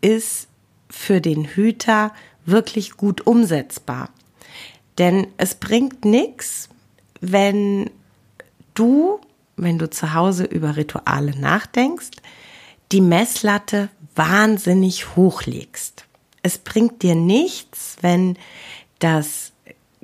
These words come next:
ausgedachte Ritual so unrealistisch ist, dass es in eure Lebensrealität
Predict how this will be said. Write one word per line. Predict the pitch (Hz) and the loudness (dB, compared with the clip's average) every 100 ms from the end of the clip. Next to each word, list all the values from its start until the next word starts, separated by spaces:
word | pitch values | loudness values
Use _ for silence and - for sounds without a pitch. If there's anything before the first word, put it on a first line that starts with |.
| _ _ _ _ _ - - _ _ _ - | _ _ _ _ _ -20 -20 _ _ _ -4
ausgedachte | 143 185 254 - - 285 - 208 247 - - - 233 240 254 - _ _ - - _ _ _ _ _ - 165 | 0 2 0 -4 -6 -6 -2 -2 -2 -8 -14 -6 -2 0 -2 -10 _ _ -20 -20 _ _ _ _ _ -12 -4
Ritual | 196 - 156 - - 170 214 269 294 - _ _ _ _ _ _ _ _ - | -4 -2 -4 -2 0 2 2 0 -2 -12 _ _ _ _ _ _ _ _ -12
so | 175 165 202 240 262 - - | -8 -2 2 2 2 -2 0
unrealistisch | 269 320 320 - 170 170 160 160 160 - 165 170 - | 4 4 2 0 0 0 0 0 -4 -4 -4 -4 -4
ist, | - 208 262 - - _ | -4 -2 -2 -6 -10 _
dass | 185 190 190 | 0 0 -2
es | 196 190 - _ | -6 -8 -10 _
in | - 190 | 0 0
eure | - 170 180 180 | 0 0 0 0
Lebensrealität | 170 214 233 - - 160 151 151 151 - 165 175 - | 2 2 2 -2 -2 -2 0 -2 -4 -4 -4 -4 -6